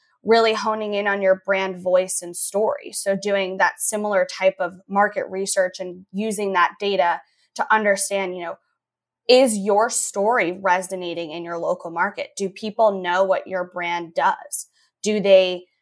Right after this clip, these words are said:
identify with that? You know, are, are we totally missing the mark in terms of, is your demographic a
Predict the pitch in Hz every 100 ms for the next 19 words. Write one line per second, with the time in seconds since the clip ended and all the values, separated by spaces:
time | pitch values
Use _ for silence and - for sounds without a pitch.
0 | _ - 208 202 196 269 - - 110 73
1 | - - - - 202 196 175 - 208 220
2 | 220 214 208 208 196 190 - - 220 214
3 | 196 196 190 196 185 180 175 208 202 180
4 | - 190 185 185 180 175 _ _ _ -
5 | 196 196 185 196 185 180 175 180 - 196
6 | 196 175